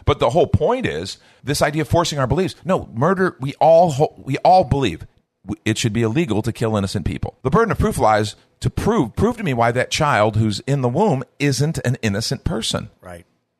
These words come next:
Speaker 1: And why they should be able to be killed arbitrarily.
Speaker 2: Mm.
Speaker 1: And to the point you were getting to, the, the question, some people say, "Well, a woman should be free to do what she wants with her own body."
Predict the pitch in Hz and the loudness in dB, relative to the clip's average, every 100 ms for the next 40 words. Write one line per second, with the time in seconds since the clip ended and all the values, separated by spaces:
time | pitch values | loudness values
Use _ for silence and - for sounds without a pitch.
0 | - 127 113 127 123 127 - 139 131 135 | -4 0 2 2 0 -2 -2 -4 -4 -6
1 | 95 92 85 127 85 80 82 - 175 185 | -4 -4 -4 -6 -4 -4 -6 -6 -4 -2
2 | 92 95 120 - 123 117 - 107 73 50 | -2 -2 -6 -6 -4 -4 -4 -4 -4 -8
3 | - _ _ _ 104 98 67 123 120 117 | -18 _ _ _ -20 -20 -10 -6 -4 -4
4 | 107 - - 120 87 95 85 80 139 131 | -6 -8 -6 -6 -4 -6 -6 -6 -6 -6
5 | - 71 73 _ _ - 85 - 92 - | -10 -12 -14 _ _ -14 -12 -10 -12 -6
6 | 110 98 - 85 82 - - 98 92 - | -4 -4 -6 -10 -12 -16 -12 -10 -10 -10
7 | - 90 85 78 87 120 131 113 92 85 | -8 -6 -4 -4 -4 -6 -6 -10 -10 -12
8 | - 95 113 120 92 110 113 - - 120 | -12 -10 -8 -8 -8 -6 -6 -8 -10 -8
9 | 87 80 82 - _ - 85 82 - 73 | -6 -6 -8 -14 _ -12 -10 -8 -10 -10
10 | 73 85 69 65 - | -8 -8 -10 -14 -18